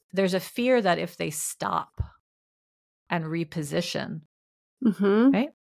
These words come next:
Speaker 1: then they won't be able to get it again.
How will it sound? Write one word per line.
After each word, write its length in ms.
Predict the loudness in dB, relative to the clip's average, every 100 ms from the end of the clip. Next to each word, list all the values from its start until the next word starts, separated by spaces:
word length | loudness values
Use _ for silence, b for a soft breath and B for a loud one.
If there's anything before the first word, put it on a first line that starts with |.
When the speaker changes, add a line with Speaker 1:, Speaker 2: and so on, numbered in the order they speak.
| b b b b -18
Speaker 1:
then 680 | -4 0 0 0 -4 -10 -14
they 260 | -4 -2 -2
won't 360 | -2 -2 -2
be 140 | -2 0
able 240 | 0 0 -6
to 260 | -4 -6
get 280 | -4 -4 -4
it 80 | -4
again. 400 | -6 -2 -2 -2